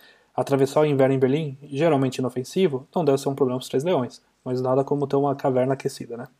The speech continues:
No verão, dois tigres amur se mudaram para a nova área dos predadores felinos. O Zoo Berlim acaba de anunciar que, infelizmente,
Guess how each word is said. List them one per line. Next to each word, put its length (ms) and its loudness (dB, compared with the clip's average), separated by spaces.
No 220 -2
verão, 400 4
dois 260 2
tigres 380 0
amur 260 2
se 140 -6
mudaram 400 2
para 160 2
a 60 2
nova 240 2
área 280 2
dos 140 -6
predadores 520 2
felinos. 520 -2
O 140 0
Zoo 160 0
Berlim 300 2
acaba 280 -4
de 60 2
anunciar 420 -4
que, 240 -8
infelizmente, 720 -4